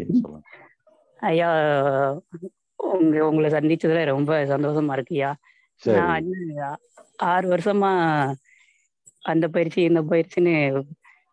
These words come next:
Speaker 2: ரொம்ப பண்ணியும், இப்ப கவலைகளோ, மன இத கஷ்டங்களையோ மாத்த முடியாத அளவு இருந்தேன். எதை
Speaker 1: ம்.
Speaker 2: பண்ணாலும் அதிகரிச்சுட்டே இருந்துச்சு.
Speaker 1: ம்.
Speaker 2: இப்போ கடந்த ஒரு மாசமா தான்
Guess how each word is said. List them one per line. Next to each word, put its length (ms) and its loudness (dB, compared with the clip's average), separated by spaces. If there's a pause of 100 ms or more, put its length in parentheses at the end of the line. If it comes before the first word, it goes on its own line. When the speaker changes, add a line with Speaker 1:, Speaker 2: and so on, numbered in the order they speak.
(560)
Speaker 2:
ரொம்ப 260 0 (300)
பண்ணியும், 480 0
இப்ப 200 -6 (1080)
கவலைகளோ, 580 0
மன 200 0 (1700)
இத 220 -4 (320)
கஷ்டங்களையோ 840 -6
மாத்த 380 -6
முடியாத 320 -4
அளவு 220 -8
இருந்தேன். 400 -12 (520)
எதை 160 -2
Speaker 1:
ம். 100 -8
Speaker 2:
பண்ணாலும் 300 -2
அதிகரிச்சுட்டே 520 -6
இருந்துச்சு. 340 -8 (440)
Speaker 1:
ம். 180 -8
Speaker 2:
இப்போ 200 0
கடந்த 320 -4
ஒரு 200 -6
மாசமா 420 -2
தான் 220 -6